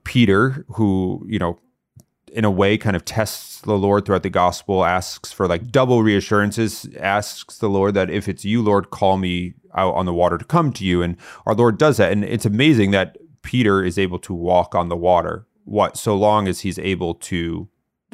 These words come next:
so long as he's looking at Christ. And the gospel, Matthew in particular, tells us that,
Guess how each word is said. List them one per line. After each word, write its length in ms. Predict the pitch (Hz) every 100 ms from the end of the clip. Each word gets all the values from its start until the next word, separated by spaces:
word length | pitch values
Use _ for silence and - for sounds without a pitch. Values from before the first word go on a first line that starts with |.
| 120
so 160 | 110 110
long 200 | 110 104
as 100 | 92
he's 180 | 85
looking 360 | 98 113 - 95
at 200 | 87 -
Christ. 440 | - 82 - - _ - - - -
And 420 | - 131 123 110
the 80 | 107
gospel, 520 | 127 135 135 120 135
Matthew 500 | 143 101 101 110 104
in 100 | 98
particular, 380 | 90 104 104 95
tells 300 | 90 104 95
us 120 | 95
that, 340 | - 95 -